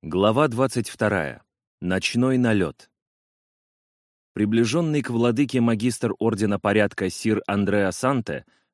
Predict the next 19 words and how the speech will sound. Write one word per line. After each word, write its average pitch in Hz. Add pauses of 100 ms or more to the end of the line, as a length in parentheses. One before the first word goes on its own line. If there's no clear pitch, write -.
находился 120
в 127
своем 131
рабочем 110
кабинете 113
в 110
южном 95
заслоне 120 (280)
и 110
разбирал 117
поступившие 131
донесения 113
от 110
агентов, 123 (240)
сеть -
которых 120
оплела 104
всю 98
Элату. 90